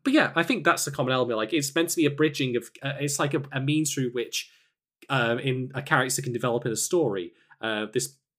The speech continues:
person is created who off-, acts as a mentor and a confidant. Um, and then once the story concludes and the character has grown, or maybe, or maybe even before the story concludes, the,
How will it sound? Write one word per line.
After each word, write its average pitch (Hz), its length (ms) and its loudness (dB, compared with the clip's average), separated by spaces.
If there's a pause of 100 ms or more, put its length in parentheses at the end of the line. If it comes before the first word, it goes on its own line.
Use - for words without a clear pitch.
person 135 300 0
is 139 80 0
created 123 420 0
who 110 100 0
off-, 110 200 -6
acts 123 260 -6
as 127 100 -4
a 123 60 -2
mentor 123 340 0
and 127 80 -2
a 127 40 -2
confidant. 107 640 -10 (420)
Um, 120 460 0
and 120 100 -2
then 117 360 -2
once 110 220 -6
the 139 80 -4
story 131 300 0
concludes 123 400 -4
and 110 80 -12
the 107 100 -12
character 117 300 -6
has 110 120 -8
grown, 117 380 -4
or 117 140 -4
maybe, 131 440 -6 (180)
or 120 120 -10
maybe 143 220 0
even 117 300 -6 (180)
before 143 260 -2
the 156 60 -2
story 113 240 -4
concludes, 110 560 -8 (240)
the, 113 160 -4